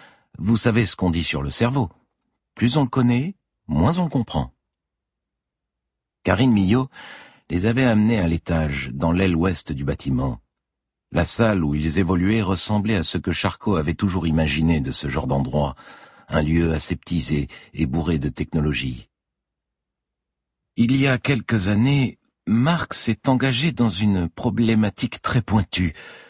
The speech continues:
suivre en temps réel le passage de la vie à la mort des neurones,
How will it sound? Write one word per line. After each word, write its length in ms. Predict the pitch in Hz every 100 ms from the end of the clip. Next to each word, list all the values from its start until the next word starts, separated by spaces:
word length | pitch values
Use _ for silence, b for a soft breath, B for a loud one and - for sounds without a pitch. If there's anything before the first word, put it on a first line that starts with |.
| B B B
suivre 600 | - - 147 117 - - -
en 180 | 156 175
temps 220 | - 147
réel 580 | 120 95 92 98 127 - _ -
le 160 | 101
passage 480 | - 147 - 117 85
de 80 | 82
la 160 | 82
vie 160 | 87 127
à 60 | 104
la 100 | 92
mort 320 | 92 92 101
des 100 | 98
neurones, 580 | 95 80 78 71 65